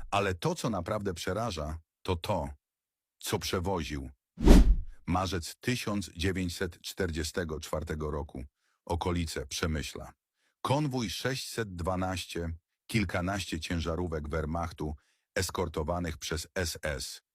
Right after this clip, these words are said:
wyrusza nocą z Wrocławia w kierunku południa. Oficjalnie transport sprzętu. Nieoficjalnie nikt z lokalnej ludności nigdy nie widział tak silnie chronionego przejazdu.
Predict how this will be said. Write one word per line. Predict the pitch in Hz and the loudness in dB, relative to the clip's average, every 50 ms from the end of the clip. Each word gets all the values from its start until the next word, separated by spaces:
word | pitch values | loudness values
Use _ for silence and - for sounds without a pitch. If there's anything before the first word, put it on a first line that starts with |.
| _ _ _ _ _ - | _ _ _ _ _ -4
wyrusza | 78 87 87 98 95 - 98 87 | 0 0 0 0 -2 -2 -2 -2
nocą | 87 90 92 87 - 85 82 | 0 0 -2 -2 -4 -4 -4
z | 76 | -4
Wrocławia | 76 80 80 78 - - 87 85 80 73 | -4 -4 -6 -6 -4 -4 -4 -4 -4 -6
w | 73 | -6
kierunku | - - 80 80 78 - 78 | -6 -6 -4 -4 -4 -4 -6
południa. | - 80 76 71 67 67 67 62 - - - - - - - - - - - - - - | -6 -6 -6 -6 -6 -8 -8 -10 -10 0 8 12 12 12 12 12 10 8 4 2 -4 -4
Oficjalnie | 117 98 - 101 87 - 120 117 113 107 92 87 82 | -2 -2 0 -2 0 0 0 0 0 0 -2 -2 -4
transport | - - 92 90 87 85 - - 85 80 | -4 -2 -2 -2 -2 -4 -4 -6 -6 -6
sprzętu. | - - - - 101 85 69 67 - - - - _ _ _ _ _ _ _ _ _ - | -8 -8 -6 -4 -2 -2 -2 -4 -8 -12 -18 -20 _ _ _ _ _ _ _ _ _ -2
Nieoficjalnie | - 95 110 131 - - 127 95 - 98 80 73 71 73 73 73 71 80 - _ - | 0 2 2 2 0 -2 -4 -4 -2 -2 -2 -2 -4 -4 -6 -6 -8 -8 -10 _ 0
nikt | 98 107 123 143 165 160 143 | 2 4 4 4 2 0 -2
z | 117 | -2
lokalnej | 117 117 110 - 117 113 117 117 113 110 | -2 -2 -2 -2 -4 -4 -2 -2 -2 -2
ludności | 104 101 92 85 92 90 90 85 - - - 85 82 | -2 -2 -2 -2 -2 -2 -2 -2 -4 -6 -4 -2 0
nigdy | 85 95 117 120 117 117 110 | 0 2 0 0 0 -2 -2
nie | 104 101 | -2 -2
widział | 92 98 95 85 92 82 78 | -4 -4 -4 -4 -4 -4 -4
tak | 78 - - 107 123 - | -6 -4 -4 -4 -4 -4
silnie | - - - 101 95 92 87 | -6 -4 -2 -2 -2 -2 -2
chronionego | 80 - 90 85 80 76 78 78 73 73 76 | -4 -4 -2 -2 -2 -2 -2 -4 -4 -6 -6
przejazdu. | - - 90 85 82 76 67 69 62 62 60 | -6 -4 -4 -2 -2 -4 -6 -8 -10 -16 -18